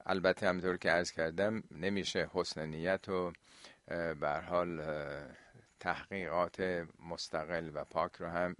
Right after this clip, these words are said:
نادیده گرفت. ولی به هر حال، اه، یک، اه، نظر به هر حال جامعی آدم داشته باشه بهتر از اینه که بخواد منفی قضاوت بکنه یا الزاماً همه این نوشته ها رو، اه، به هر حال، اه،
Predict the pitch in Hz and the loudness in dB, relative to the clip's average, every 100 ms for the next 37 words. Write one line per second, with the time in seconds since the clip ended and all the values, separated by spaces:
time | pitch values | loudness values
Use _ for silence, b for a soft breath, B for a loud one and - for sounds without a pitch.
0 | 107 92 92 98 107 80 67 67 - b | -4 -4 -2 -2 -2 -2 -6 -8 -12 b
1 | b - 110 123 98 95 95 104 104 90 | b -4 -2 4 6 6 6 4 4 -4
2 | B B B - 87 85 82 - - 58 | B B B -2 2 2 2 -2 -8 -18
3 | - _ - _ _ _ 98 92 - 101 | -20 _ -20 _ _ _ -8 -8 -10 -8
4 | 90 87 82 - 58 80 90 82 87 92 | -2 0 0 -6 -14 -4 -2 0 2 2
5 | 87 78 80 71 76 90 82 92 82 87 | 2 -2 -2 -2 0 -2 0 2 2 4
6 | 98 92 85 87 85 82 - 82 82 - | 2 2 2 0 0 -4 -4 -4 -4 -2
7 | 98 85 82 101 95 78 87 76 78 76 | -2 -2 0 2 2 2 -4 -6 -8 -8
8 | 73 80 - 80 76 78 82 - 110 92 | -6 -6 0 0 0 -4 -6 -6 -4 -2
9 | 90 92 87 - 90 - 82 85 80 B | 2 2 0 -2 -8 -4 -2 -2 -4 B
10 | B B 92 90 69 82 85 78 90 85 | B B 2 4 2 0 -2 0 -2 -2
11 | 95 90 92 92 90 85 80 - 80 85 | -2 0 0 0 -2 -4 -6 -6 -4 -2
12 | 87 90 87 85 B B B B - 80 | 0 2 0 -4 B B B B -12 -6
13 | 76 76 73 73 71 76 76 78 76 80 | -2 -2 -2 -4 -6 -8 -8 -4 -4 0
14 | 82 85 78 76 76 | -2 -2 -6 -8 -10